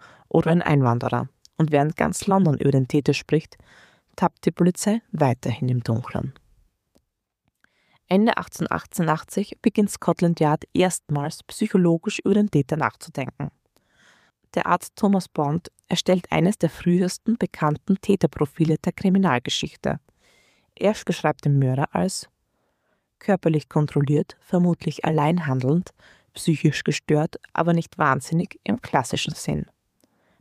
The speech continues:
Besonders interessant, Bond glaubt nicht zwingend, dass der Täter Chirurg war. Viele Zeitungen behaupten damals, Jack the Ripper müsste medizinische Kenntnisse gehabt haben, weil Organe entfernt wurden.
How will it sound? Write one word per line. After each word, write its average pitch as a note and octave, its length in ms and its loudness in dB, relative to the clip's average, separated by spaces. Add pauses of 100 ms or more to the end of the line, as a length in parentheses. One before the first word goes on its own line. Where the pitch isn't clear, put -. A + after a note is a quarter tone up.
Besonders F#3 420 2
interessant, F3 800 -2 (440)
Bond D#3+ 300 2
glaubt - 380 -2
nicht - 320 -2
zwingend, C3+ 400 0
dass - 160 -10
der - 160 -4
Täter D3+ 340 -2
Chirurg D3+ 460 0
war. C3 180 0 (1200)
Viele A#3 340 0
Zeitungen C#3 520 0
behaupten C#3 480 -2
damals, D#3 480 0
Jack - 240 -2
the E3+ 60 2
Ripper D#3+ 300 2
müsste E3+ 340 0
medizinische F3 560 0
Kenntnisse - 500 -4
gehabt C3+ 460 -4
haben, C3+ 260 -2 (460)
weil D3+ 200 0
Organe C3+ 420 2
entfernt C3 520 0
wurden. C3 320 -2